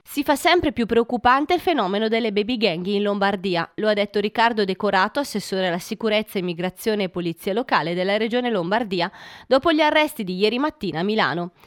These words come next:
"Di fronte all'attuale situazione", ha sottolineato Decorato, "è chiaro che tocca anche alle istituzioni farsi carico dell'educazione dei giovani. Sono sempre più convinto che sia necessario insegnare nelle scuole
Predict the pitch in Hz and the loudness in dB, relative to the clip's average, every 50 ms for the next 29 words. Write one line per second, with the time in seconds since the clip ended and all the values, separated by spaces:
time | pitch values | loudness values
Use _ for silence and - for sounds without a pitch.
0 | - - _ - 190 180 - 226 240 262 294 311 277 254 226 226 - 240 233 254 | -20 -20 _ -8 -8 -6 -2 0 0 0 2 0 2 2 2 0 2 0 2 2
1 | 269 - - 240 - 233 233 233 - - 320 349 302 233 - - 202 180 - 196 | 0 -4 -6 -4 -2 -2 -4 -2 -2 -2 0 0 0 -2 -2 -4 -8 -6 -4 -4
2 | 185 185 190 202 190 185 294 - 208 190 196 - - 220 214 208 202 220 - 269 | -2 -2 -2 0 0 0 0 0 0 -2 -2 0 0 2 4 4 4 2 2 -2
3 | 269 - - 311 - - 311 269 247 233 226 - 202 - - 208 - - 220 214 | -4 -2 -2 -4 -2 0 2 2 2 2 0 -2 -4 -2 -2 -6 -2 2 2 2
4 | 226 240 - 220 190 185 190 170 - 202 180 - 247 - - - 196 165 175 185 | 2 0 -2 -2 -2 -2 -2 -4 -6 -10 -6 -6 -8 -8 -4 -4 -4 -4 -4 -6
5 | - _ - - 262 269 - - - - 311 240 208 202 - 190 175 180 180 196 | -10 _ -4 -4 -2 -2 -2 -6 0 2 2 2 2 2 -2 -2 -2 0 -2 -2
6 | 202 233 226 190 202 - - - 202 170 175 170 180 190 170 185 175 165 175 170 | -2 -2 -2 -2 -4 -4 -2 -4 -2 -2 0 -2 -2 -2 0 -2 -2 -2 -2 -2
7 | 170 165 - _ _ - - - - - _ - - 208 202 185 - 254 240 254 | -4 -6 -8 _ _ -20 -20 -20 -20 -20 _ -6 -4 -2 -2 -2 0 0 0 2
8 | 240 240 202 202 202 - 247 262 269 226 208 190 208 - 254 269 - 269 - - | 2 -2 -2 -2 0 2 2 2 2 2 -2 -4 -2 -2 -4 -2 -2 -4 -4 -2
9 | 214 185 180 185 - 202 185 - - 208 208 208 208 202 - - 208 196 202 202 | -4 -2 -2 -4 -4 -6 -8 -2 0 0 0 0 -2 -4 -4 -4 -4 0 0 0
10 | 202 196 180 175 165 165 202 220 - - - 185 175 185 214 | 0 0 -2 -2 -2 -2 -2 -4 -6 -2 0 2 2 2 0